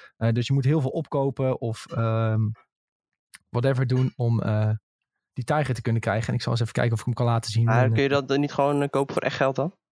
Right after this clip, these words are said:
Speaker 1: Eh, nee, je kunt in WoW Classic niks kopen voor echt geld.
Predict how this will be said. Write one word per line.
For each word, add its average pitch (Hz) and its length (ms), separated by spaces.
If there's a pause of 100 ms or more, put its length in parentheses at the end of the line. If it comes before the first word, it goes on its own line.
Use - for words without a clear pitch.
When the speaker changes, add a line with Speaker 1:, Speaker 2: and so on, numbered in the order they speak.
(880)
Speaker 1:
Eh, 123 200
nee, 123 260
je 110 100
kunt 127 260
in 139 180
WoW 131 160
Classic 160 300
niks 151 180
kopen 131 240
voor 127 80
echt - 160
geld. - 380